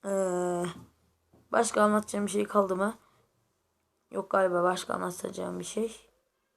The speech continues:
Ulan bakıyorum ana sayfada. Arkadaşlar, tips var mesela. Burada ben bunu çok anlamadım. Siz kendiniz biraz bakarsanız anlarsınız. Ben çok anlayamadım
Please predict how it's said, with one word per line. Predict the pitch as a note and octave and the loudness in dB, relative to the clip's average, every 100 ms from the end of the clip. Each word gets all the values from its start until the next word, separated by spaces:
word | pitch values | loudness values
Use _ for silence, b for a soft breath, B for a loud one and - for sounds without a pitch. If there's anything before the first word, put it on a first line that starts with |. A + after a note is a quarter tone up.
| _ _ _ - | _ _ _ -8
Ulan | F#3+ F#3+ | -8 -6
bakıyorum | F3+ - F#3 F#3 | -8 -6 -6 -4
ana | F#3 | -6
sayfada. | F#3+ F3 F3 G3 G#3+ b b b b | -6 -6 -4 -4 -6 b b b b
Arkadaşlar, | A3+ A#3+ A#3 A3+ G3 - | 4 6 6 4 2 0
tips | - A#3 - | -6 -4 0
var | F#3+ | 2
mesela. | G3 F#3+ F3+ F#3+ G#3+ - b b b - | 2 0 2 4 2 -2 b b b -6
Burada | G#3+ G#3+ | 6 8
ben | G#3+ A3+ A3+ | 8 6 4
bunu | A#3 | 4
çok | A3+ A#3+ | 4 8
anlamadım. | A#3 A#3 G3+ G3+ A#3+ - | 8 8 6 4 2 -2
Siz | - G#3+ | -8 -6
kendiniz | - A3 A3+ G#3+ G#3 | -4 -2 -2 -2 4
biraz | A3 G#3 | 4 6
bakarsanız | G#3 G#3 G#3+ G#3 G3+ | 4 4 4 2 4
anlarsınız. | G#3 A3 G#3 G3+ G3 | 4 4 2 0 4
Ben | G#3 G#3 | 4 4
çok | G#3 G#3 | 2 6
anlayamadım | G#3+ G#3+ G#3 F3+ | 6 6 2 0